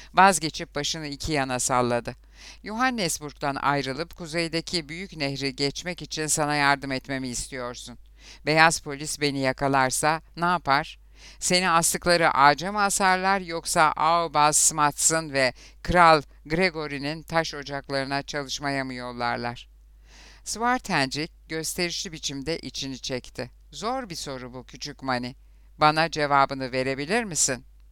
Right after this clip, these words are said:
"Sen benim babam sayılırsın Henny," dedi Manfred alçak sesle.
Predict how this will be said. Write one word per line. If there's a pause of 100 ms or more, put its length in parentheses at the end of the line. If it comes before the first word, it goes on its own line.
(1080)
"Sen
benim
babam
sayılırsın
Henny,"
dedi (160)
Manfred
alçak
sesle.